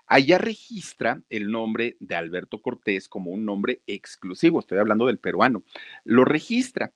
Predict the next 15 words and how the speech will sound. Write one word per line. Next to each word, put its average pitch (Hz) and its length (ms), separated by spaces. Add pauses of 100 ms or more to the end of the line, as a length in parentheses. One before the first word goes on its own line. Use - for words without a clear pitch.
(360)
Y 170 120
sí, 202 380
fíjense 185 420
que 143 140
de 107 60
alguna 117 280
manera 135 460 (320)
él 143 260
logra, 131 760 (960)
pues, - 420 (420)
tener 190 560
su, 160 340
sus 123 220
documentos, 123 800
¿no? 120 180